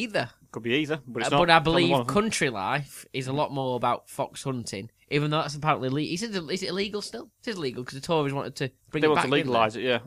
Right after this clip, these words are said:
Speaker 2: Fox hunting with dogs, I think, is illegal. I think you can hunt foxes on your own, but you can't use a pack of dogs to go and chase them.
Speaker 1: Right, okay. Um, all right then. Let's go the fox. Let's go the fox hunting one. Shoot, was it shoot a fox or something?
Speaker 2: Uh,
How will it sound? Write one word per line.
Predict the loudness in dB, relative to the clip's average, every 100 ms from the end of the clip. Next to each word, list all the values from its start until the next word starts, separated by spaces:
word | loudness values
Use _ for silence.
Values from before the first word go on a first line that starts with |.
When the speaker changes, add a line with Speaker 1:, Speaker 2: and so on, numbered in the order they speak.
| -10 -2
Speaker 2:
Fox | 0 0
hunting | -2 -2 -4
with | -2 4
dogs, | 4 2 -6 -12 -10
I |
think, | -6 -6 -4
is | -4 -4 -12 _ -4
illegal. | -2 -2 -4 -6 _ -8
I |
think | -4 -4 -2
you |
can | -2 -4
hunt | -2
foxes | -4 -2 0
on | 2
your | 4
own, | 4 2
but | -4
you | 0
can't | 0 2
use | -4
a |
pack | -8 -8
of | -2
dogs | -2 -2
to | -10
go | -8
and | -6
chase | -6 -6
them. | -10 -16 _
Speaker 1:
Right, | -6 -4 -6 -10
okay. | -10 -12 -12 -16 _ 2
Um, | 4 6 4 2 -4 _ _ _ _ 4
all | 6
right | 6
then. | 4 -2 -4 -2
Let's | 0 2
go | 4 4
the | 4
fox. | 2 -2 -2 -8 -6
Let's | -6 -6 -4
go | 2 2
the | 2
fox | 0 0 -2 -2
hunting | 0 -2 -2 -4 -4
one. | -6 -8
Shoot, | -8 -6 -6
was | -6
it | -6
shoot | -6 -6 -6
a |
fox | -6 -6 -8
or | -14
something? | -8 0 2
Speaker 2:
Uh, | 2 0